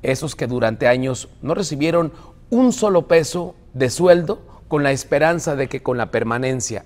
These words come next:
y solidaridad podrían acceder a algún escalafón en este órgano. Pareciera que la Cuarta Transformación desprecia a las personas con experiencia laboral, y justamente la experiencia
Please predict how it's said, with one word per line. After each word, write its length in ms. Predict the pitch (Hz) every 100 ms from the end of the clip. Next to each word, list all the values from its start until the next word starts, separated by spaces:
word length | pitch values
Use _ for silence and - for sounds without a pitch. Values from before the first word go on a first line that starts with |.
| -
y 140 | 139
solidaridad 840 | - 190 185 156 160 139 123 170 - - - - - -
podrían 400 | - 131 151 170
acceder 580 | 156 - 120 147 160 - -
a 140 | 117
algún 280 | 113 135 139
escalafón 720 | 123 - 117 110 147 165 156 - -
en 140 | 139
este 280 | 131 - 117
órgano. 500 | 98 90 92 90 87 - - - - -
Pareciera 440 | 113 117 156 151
que 100 | -
la 100 | 123
Cuarta 400 | 113 139 135 123
Transformación 800 | 120 113 113 120 113 107 - 139
desprecia 680 | 131 110 - 135 131 - 127 -
a 80 |
las 160 | 117 107
personas 560 | - 110 131 135 131 -
con 220 | 139 135
experiencia 720 | 123 - 120 113 120 113 113
laboral, 340 | 101 101 87
y 20 | 101
justamente 640 | 180 - 156 135 127 123
la 100 | 113
experiencia 720 | - - 123 156 170 208